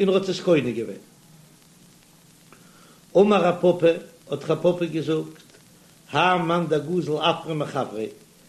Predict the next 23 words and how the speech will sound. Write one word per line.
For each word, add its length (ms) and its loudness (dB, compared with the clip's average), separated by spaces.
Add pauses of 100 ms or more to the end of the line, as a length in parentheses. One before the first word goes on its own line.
(260)
איינער 360 4
האט 160 -6
געגאזלט 520 0 (120)
ערד 200 0 (120)
פון 100 -8
זיין 180 -4
חבר. 320 -6 (1000)
ויאבדי 720 4 (320)
לביניהם. 440 2 (880)
אין 100 -4
האט 220 -2
עס 80 -8 (120)
געמאכט, 560 0 (680)
פאר 200 -2
א 20 0
ציגל. 460 -6 (840)
לא 160 4
יכון 400 0
האט 200 -4
ער 60 -6
נישט 240 -10
כהונה 260 -2
געווען. 360 -14